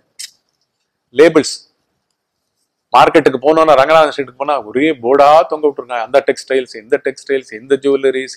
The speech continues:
இந்த stores, அப்படி ஒரே போர்ட்ஸா இருக்குல்ல, ஒரே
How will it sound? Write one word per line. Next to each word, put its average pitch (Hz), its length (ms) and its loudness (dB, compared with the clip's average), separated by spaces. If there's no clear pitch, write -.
இந்த 135 160 -4
stores, 139 340 0
அப்படி 127 260 -18
ஒரே 131 200 -6
போர்ட்ஸா 151 360 -4
இருக்குல்ல, - 320 -20
ஒரே 180 200 -10